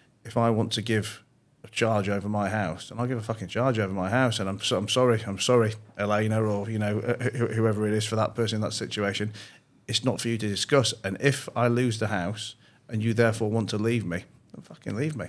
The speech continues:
You know, uh, uh, but, uh, you know, if you only came with me for the money, then fine, you know, but, um, it just, yeah, I mean, it, it's not a particularly complex or deeply thought out answer, but you, you, you know what I mean? I just think if, if, if someone's,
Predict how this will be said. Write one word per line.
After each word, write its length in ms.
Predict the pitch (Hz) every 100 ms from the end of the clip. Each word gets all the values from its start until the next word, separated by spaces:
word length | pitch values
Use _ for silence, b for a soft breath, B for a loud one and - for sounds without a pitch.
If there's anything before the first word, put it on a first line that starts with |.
| - _
You 100 | 127
know, 220 | 120 113 101
uh, 480 | 80 98 - 69
uh, 20 | 95
but, 240 | 131 -
uh, 120 | 123 -
you 100 | 120
know, 140 | 110 B B
if 80 | 110
you 100 | 127
only 140 | 139 127
came 240 | 135 127
with 100 | 123
me 60 | 110
for 120 | 113
the 60 |
money, 240 | 113 104 110
then 140 | 113
fine, 420 | 101 135 135 113 107
you 100 | 110
know, 140 | 110 117
but, 380 | 113 113 - 120
um, 320 | 110 107 110
it 80 | 120
just, 320 | 113 110 - B B B B B -
yeah, 200 | 127 117 120
I 60 |
mean, 160 | 120 120
it, 120 | - B B B B -
it's 140 | 120
not 100 | 143
a 60 | 120
particularly 680 | 113 - 135 - 120 113 113 B B B -
complex 560 | 139 131 - 131 - -
or 100 | 120
deeply 360 | 135 127 127
thought 260 | 117 113 120
out 260 | 131 127
answer, 320 | 120 110 107 113
but 260 | 120 -
you, 100 | 127
you, 200 | 117 123
you 140 | 127 127
know 80 |
what 120 | 131 131
I 20 |
mean? 100 | 131
I 60 |
just 160 | 113 110
think 180 | 120 92
if, 340 | 117 131 113
if, 200 | 135 117
if 200 | - 123
someone's, 440 | - 135 127 110